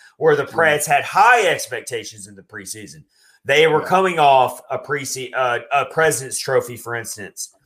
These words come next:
Speaker 1: in two thousand nineteen twenty. So that, that fifteen game start in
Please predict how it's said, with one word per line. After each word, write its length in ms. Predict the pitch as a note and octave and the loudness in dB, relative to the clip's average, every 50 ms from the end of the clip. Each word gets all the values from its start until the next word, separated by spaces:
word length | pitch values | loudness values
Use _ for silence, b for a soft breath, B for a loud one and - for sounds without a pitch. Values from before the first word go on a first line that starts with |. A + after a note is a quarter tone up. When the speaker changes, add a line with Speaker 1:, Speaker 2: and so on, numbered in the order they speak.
| _ _ _ _ _ _ - | _ _ _ _ _ _ -8
Speaker 1:
in 160 | A#2 B2 B2 | -8 -8 -6
two 160 | - D3 C3+ C3 | -8 -10 -6 0
thousand 360 | D3 C3+ B2+ A#2+ A#2 A#2 A#2+ | 2 2 4 2 0 -2 -2
nineteen 360 | A#2+ A#2 A#2+ - - A#2 G#2+ G2+ | -2 -2 -2 -4 -10 -14 -18 -18
twenty. 400 | - A2+ G#2 F#2+ F2+ - - _ _ b b b b | -14 -12 -12 -10 -12 -12 -16 _ _ b b b b
So 240 | b - E3+ E3 D3 D3 | b 0 2 2 4 4
that, 280 | E3+ F3+ F#3+ G3 G3 - - C3 | 4 4 4 2 0 -4 -6 -2
that 240 | F3 F3+ F#3+ F#3 - - - | 0 0 0 -2 -4 -6 -4
fifteen 460 | F#3+ F3+ - - - F#3 E3+ E3 D#3+ | -4 -4 -4 -6 -8 -8 -8 -8 -8
game 240 | D#3 D#3+ D#3 D#3 C#3 | -8 -8 -8 -8 -10
start 380 | - - - D#3 D3 D3+ D3+ | -10 -8 -6 -4 -4 -4 -6
in 40 | - | -10